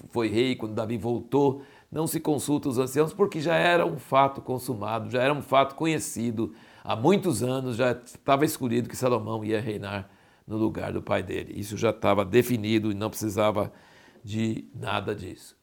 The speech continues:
E como Joabe era o chefe do exército, mas tinha entrado na conspiração de Adonias, quem estava lá apoiando essa, essa unção do rei Salomão foi Benaías,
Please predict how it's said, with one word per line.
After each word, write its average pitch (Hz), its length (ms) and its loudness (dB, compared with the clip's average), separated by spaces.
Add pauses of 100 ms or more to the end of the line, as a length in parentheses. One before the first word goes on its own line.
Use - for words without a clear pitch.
E 196 480 2
como 208 400 10
Joabe 120 600 2
era 117 100 0
o 117 40 -2
chefe 151 280 4
do 156 80 2
exército, 113 400 0
mas 110 140 -4
tinha 175 260 0
entrado 127 400 0
na 120 80 -6
conspiração 123 560 -4
de 135 80 2
Adonias, 139 580 2 (760)
quem 165 480 2
estava 147 320 4
lá 143 360 4
apoiando 156 1160 6
essa, 120 560 0 (180)
essa 117 300 -2
unção 120 500 -2
do 107 100 -2
rei 127 360 6
Salomão 127 640 0 (460)
foi 143 200 -4
Benaías, 139 920 4